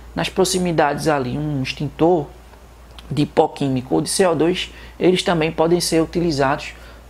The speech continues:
para combater incêndios com esse tipo de produto.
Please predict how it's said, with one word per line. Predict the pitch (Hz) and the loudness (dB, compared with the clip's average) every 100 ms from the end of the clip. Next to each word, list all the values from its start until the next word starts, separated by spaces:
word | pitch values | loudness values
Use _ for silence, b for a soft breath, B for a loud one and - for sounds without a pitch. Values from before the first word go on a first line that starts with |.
| - | -4
para | 143 156 | -2 -2
combater | 156 175 175 170 151 151 - | -2 0 2 0 0 -2 -2
incêndios | 170 - 139 147 - | -6 -6 -6 -6 -6
com | - 160 | -4 -2
esse | 151 | -2
tipo | - 165 | -6 -2
de | 151 | -2
produto. | - 196 127 - - | 2 0 0 -6 -14